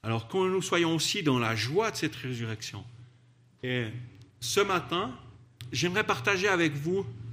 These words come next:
trois textes, au fait, qui se suivent un peu. Trois textes qui nous montrent le hier, le hier de, du vendredi saint,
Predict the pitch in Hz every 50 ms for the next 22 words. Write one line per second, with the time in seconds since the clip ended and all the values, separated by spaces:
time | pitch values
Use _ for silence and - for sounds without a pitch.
0 | - - - - - - - - - - - - - - - 175 202 196 190 -
1 | - 180 160 139 - - - - 127 117 - - 131 131 - - 127 117 - 131
2 | 123 - - 185 160 139 127 123 - - 127 151 - - - - - - - _
3 | _ _ _ _ _ _ _ _ _ _ _ _ - - - 233 247 240 254 262
4 | 254 - - - - 190 180 165 156 160 180 233 277 269 - - - - - -
5 | - - - _ - 113 120 117 123 143 208 320 - - - - - - - -
6 | - - _ _ _ _ _ _ _ _ _ _ _ - 143 165 180 202 226 233
7 | 247 233 180 151 120 120 123 113 107 98 - - - 110 110 101 107 143 170 156
8 | 143 156 135 151 156 - - 247 269